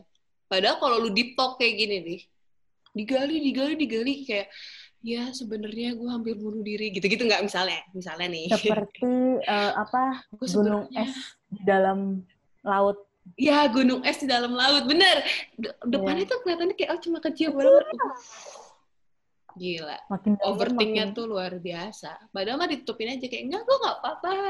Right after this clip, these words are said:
Speaker 1: Ayo kita main, ayo kita bergembira," gitu kan. Padahal dia kayak, "Ya, gue habis mengalami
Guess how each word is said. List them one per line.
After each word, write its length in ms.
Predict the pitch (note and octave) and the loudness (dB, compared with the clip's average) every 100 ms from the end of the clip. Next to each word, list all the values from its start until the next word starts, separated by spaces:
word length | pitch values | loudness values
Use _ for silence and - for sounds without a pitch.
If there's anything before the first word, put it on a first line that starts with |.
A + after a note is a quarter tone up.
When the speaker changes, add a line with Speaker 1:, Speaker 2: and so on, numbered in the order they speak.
| F#4 G4+ | -4 -2
Speaker 1:
Ayo 100 | G#4 | -2
kita 240 | G4+ G4+ G4 | 0 0 2
main, 400 | F#4 F4+ F#4 F#4+ | 2 4 4 4
ayo 140 | E4+ | 0
kita 240 | F#4+ F4+ F4 | -2 -2 -2
bergembira," 720 | E4+ D#4 C#4+ D4+ D#4+ D#4 D4+ C#4+ | 0 -2 2 2 2 -2 -2 -4
gitu 160 | - | -6
kan. 320 | - - A#3+ - | -12 -14 -14 -12
Padahal 400 | F#3 F#3+ B3+ C#4+ | -10 -6 -4 -4
dia 100 | C#4+ | -2
kayak, 200 | A3 A3 - - - - - | -4 -4 -10 -10 -12 -14 -10
"Ya, 180 | A#3 A#3+ - _ - _ _ _ _ | -8 -8 -14 _ -20 _ _ _ _
gue 140 | A3 B3 | -8 -6
habis 320 | A#3+ G#3+ A3+ | -4 -6 -6
mengalami 720 | B3 A3 G#3+ G#3+ G#3+ A3 A3 | -6 -6 -6 -6 -6 -4 -6